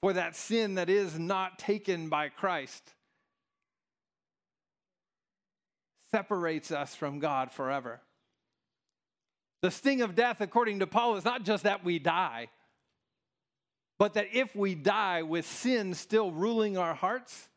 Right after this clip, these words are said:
we're separated forever from the God who created us, who loves us. That's the sting. And he's looking at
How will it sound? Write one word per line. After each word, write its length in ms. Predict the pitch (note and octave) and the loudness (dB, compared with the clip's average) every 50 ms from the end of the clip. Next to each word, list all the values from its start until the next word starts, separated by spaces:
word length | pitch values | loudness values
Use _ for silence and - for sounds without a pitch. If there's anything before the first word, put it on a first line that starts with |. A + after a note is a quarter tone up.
| _ _ _ _ _ _ _ _ _ _ _ _ _ _ _ _ _ _ _ _ _ _ _ _ _ _ _ _ _ _ _ _ _ _ _ _ _ _ _ _ _ - | _ _ _ _ _ _ _ _ _ _ _ _ _ _ _ _ _ _ _ _ _ _ _ _ _ _ _ _ _ _ _ _ _ _ _ _ _ _ _ _ _ -4
we're 100 | D#3 D3 | -4 -2
separated 720 | - - G3+ F3+ - F#3 D#3+ D#3 D3+ C#3+ B2+ C3 C3+ B2+ | -2 -2 -4 -2 -2 -4 -4 -2 -2 -2 -4 -6 -8 -10
forever 640 | - - C3 C3+ - - E3+ D#3 B2+ A#2+ A#2 A#2+ - _ _ _ _ _ _ _ _ _ _ _ _ _ _ | -8 -6 -6 -6 -4 -2 -4 -2 -4 -6 -14 -14 -16 _ _ _ _ _ _ _ _ _ _ _ _ _ _
from 180 | - D#3+ D#3 | -2 -2 -2
the 100 | D3+ D#3 | -4 -4
God 280 | C#3+ C#3 D3+ D3+ D#3 C#3+ | -2 0 0 0 0 -2
who 120 | C3 D3+ | -4 -10
created 640 | C#3 - - - D#3+ D3+ D3 D3 F3 D#3+ D3 B2 - | -12 -12 -12 -10 -8 -8 -6 -4 -4 -2 -2 -4 -6
us, 180 | A2+ A2+ - - - _ _ _ _ _ _ _ | -8 -14 -16 -20 -20 _ _ _ _ _ _ _
who 160 | - D#3+ D3+ | -6 -4 -2
loves 560 | C#3+ D3 C#3+ C#3+ D3 D3+ D#3+ D3+ C#3 - - | -2 -2 -2 -2 -2 -4 -4 -4 -6 -8 -8
us. 340 | - - - - - - - _ _ _ _ _ _ _ _ _ _ _ _ _ _ _ _ _ _ _ _ _ _ _ _ _ _ _ _ _ _ _ _ _ _ _ _ _ _ _ - | -10 -10 -10 -16 -20 -20 -20 _ _ _ _ _ _ _ _ _ _ _ _ _ _ _ _ _ _ _ _ _ _ _ _ _ _ _ _ _ _ _ _ _ _ _ _ _ _ _ -2
That's 300 | F3+ F#3+ F3+ - - - | 0 0 -2 -6 -10 -10
the 140 | - E3 D#3 | -8 -8 -8
sting. 520 | - - - - F3+ E3 C#3+ B2+ A#2 A#2+ _ _ _ _ _ _ _ _ _ _ _ _ _ _ _ _ _ _ _ _ _ _ _ _ _ _ _ _ _ _ _ _ _ _ _ _ _ _ _ _ _ _ _ _ _ _ _ _ - | -8 -8 -6 -4 -4 -4 -2 -4 -8 -10 _ _ _ _ _ _ _ _ _ _ _ _ _ _ _ _ _ _ _ _ _ _ _ _ _ _ _ _ _ _ _ _ _ _ _ _ _ _ _ _ _ _ _ _ _ _ _ _ -4
And 100 | D#3+ F3 | 0 2
he's 180 | F3+ F3+ D3 D#3 | 2 2 2 2
looking 480 | E3+ F3+ G3+ G3 - G3 F3+ E3+ E3 | 2 2 2 2 0 -2 -2 0 0
at 180 | D#3+ D#3 - | -2 -2 -4